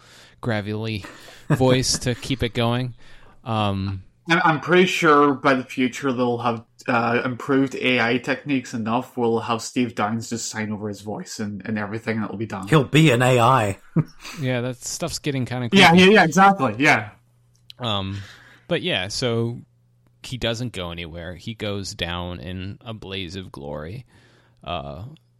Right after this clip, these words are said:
Speaker 1: and then there is the, the quiet option, which I think would be interesting.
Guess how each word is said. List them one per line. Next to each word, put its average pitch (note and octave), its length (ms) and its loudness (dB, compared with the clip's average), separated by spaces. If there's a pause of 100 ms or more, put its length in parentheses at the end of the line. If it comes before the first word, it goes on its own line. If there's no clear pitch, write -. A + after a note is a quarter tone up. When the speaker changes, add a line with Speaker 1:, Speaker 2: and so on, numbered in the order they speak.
(140)
Speaker 1:
and D#3+ 120 -4
then E3+ 340 -4
there F3+ 140 -4
is G#3 200 -6
the, D2 280 -14 (160)
the G2+ 120 -12
quiet D2+ 540 -12
option, G#2 640 -12
which A2+ 220 -12
I D#2+ 100 -10
think G#2+ 280 -10
would F#2+ 120 -8
be F2+ 100 -10
interesting. F#2+ 840 -12